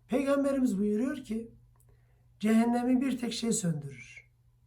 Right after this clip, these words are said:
Nedir o? Müminin gözyaşı. Bu Allah dostu da dedi ki, "İşte bu virüsü de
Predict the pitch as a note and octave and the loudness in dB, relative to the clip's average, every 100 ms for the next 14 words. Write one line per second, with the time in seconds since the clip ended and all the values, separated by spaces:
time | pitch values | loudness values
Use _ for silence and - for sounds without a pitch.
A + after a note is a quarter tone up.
0 | _ A#3 B3+ A3+ A#3+ - - _ _ _ | _ 2 2 2 -2 -8 -20 _ _ _
1 | D#3 G#3 F#3+ G3 G#3 F3 E3+ E3 C#3 - | 0 2 4 2 2 2 0 0 -4 -12
2 | - _ _ _ _ _ _ _ _ _ | -16 _ _ _ _ _ _ _ _ _
3 | _ - C4+ C4+ D4+ D#4+ - B3 G#3+ A#3 | _ 0 2 4 2 0 0 -2 0 -2
4 | G#3+ G3+ F#3+ B3 - G3+ G3 - _ _ | 0 0 0 -2 -4 -6 -6 -14 _ _
5 | _ _ _ _ _ _ _ _ F3 - | _ _ _ _ _ _ _ _ -8 -4
6 | G3+ G3 G#3+ G#3+ - F#3 F3+ G3+ | 0 0 2 0 -2 -2 -2 -4